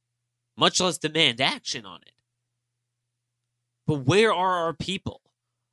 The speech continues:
Our people are asleep at the switch. This border invasion is a huge problem. And again, it comes at a time when I suspect, particularly the Los Zetas cartel,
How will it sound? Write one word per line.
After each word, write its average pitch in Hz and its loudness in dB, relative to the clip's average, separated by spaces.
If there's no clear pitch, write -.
Our 127 0
people 190 2
are 135 2
asleep 135 -2
at 143 -4
the 123 -10
switch. - 2
This 139 4
border 196 6
invasion 139 2
is 107 -6
a 110 -6
huge 170 -6
problem. 127 -2
And 113 -2
again, 147 2
it 107 -10
comes 160 -12
at 175 -2
a 151 -6
time 160 -8
when 135 2
I 131 4
suspect, 135 2
particularly 165 -6
the 131 -2
Los 120 2
Zetas 151 2
cartel, 92 -6